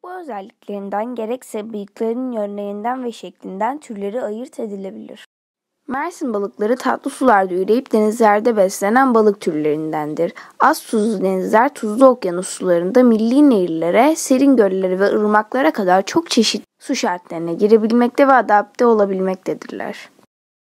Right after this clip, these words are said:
Karadeniz'de görülen, nehirlerde yaşayan, boyları yüz yirmi ila üç yüz santim arası değişebilen ve genellikle üç yüz kilograma kadar olabilen,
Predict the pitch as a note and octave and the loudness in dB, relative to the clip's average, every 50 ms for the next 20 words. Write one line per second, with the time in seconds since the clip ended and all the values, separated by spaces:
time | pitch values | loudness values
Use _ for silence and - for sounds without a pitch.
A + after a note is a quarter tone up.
0 | _ _ _ _ _ _ _ _ _ _ _ - D4 C4+ D#4 E4+ G#4+ D4+ B3 A3+ | _ _ _ _ _ _ _ _ _ _ _ -20 -18 -18 -18 -18 -18 -20 -18 -18
1 | G#3 G3 G#3 G3 G3+ G3 F3+ G3 F#3 F3+ F#3 F#3 F#3 F#3 F#3 G#3 B3 - _ _ | -18 -20 -20 -20 -20 -20 -18 -16 -14 -14 -14 -14 -12 -12 -10 -10 -10 -12 _ _
2 | _ _ _ _ - - A3+ A3+ A#3 A#3 A#3 B3 B3 B3 B3 C#4 D#4 D4+ C4 G#3+ | _ _ _ _ -10 -6 -6 -6 -6 -6 -6 -6 -6 -6 -6 -6 -6 -6 -6 -6
3 | - - G#3 G3+ G#3 A3 G#3+ G#3+ G#3+ G#3+ A3 B3 B3+ C#4+ D4+ D#4 B3 A#3 A3 C4+ | -8 -10 -8 -8 -8 -6 -6 -8 -8 -6 -8 -8 -8 -8 -8 -8 -8 -8 -8 -10
4 | A#3+ B3 A#3+ C4 D4 D4+ C#4+ C4 A3+ G#3+ G#3+ A3 - - - A3+ _ - - C4 | -10 -8 -8 -6 -6 -6 -6 -6 -4 -4 -4 -4 -6 -10 -16 -18 _ -18 -18 -18
5 | - - - A3 G3 F#3+ - - G3+ F3+ F3 F#3 F#3 - G#3+ G#3+ F#3 F3+ F3+ F3+ | -12 -8 -6 -6 -6 -8 -12 -14 -12 -12 -12 -12 -14 -14 -14 -12 -10 -10 -10 -12
6 | - F#3+ G3 G3 G3+ G#3+ B3 C4 C4+ C#4+ C#4+ C#4 - - B3 A#3+ B3 B3 B3+ C4 | -12 -12 -10 -8 -6 -6 -6 -4 -2 -2 -2 -2 -4 -8 -10 -8 -8 -8 -6 -8
7 | C#4+ C#4+ - D#4 B3+ - - C#4 C4 _ - B3 A3 - - - G#3 F#3+ F#3+ G3 | -10 -10 -10 -10 -10 -8 -8 -10 -10 _ -12 -14 -14 -14 -14 -10 -6 -6 -6 -4
8 | G3+ G3+ G3+ A3 B3 A#3+ - A3 G#3 F#3+ F3 E3+ - - - F#3+ F#3 F3+ G3 F#3+ | -6 -8 -8 -8 -10 -10 -10 -10 -8 -8 -10 -10 -12 -12 -12 -10 -10 -10 -10 -10
9 | F#3 F#3+ F#3+ A3 C4+ | -8 -6 -6 -6 -8